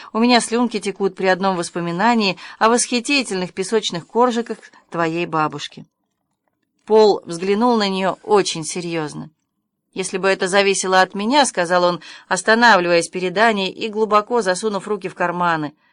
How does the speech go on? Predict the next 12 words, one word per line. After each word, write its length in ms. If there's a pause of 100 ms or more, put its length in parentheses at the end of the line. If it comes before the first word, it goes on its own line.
(540)
Его 260
выразительное 680
лицо 320
омрачила 500
тревога. 580 (300)
«Я 260
с 100
радостью 520
угостил 420
бы 120
вас 180
коржиками. 720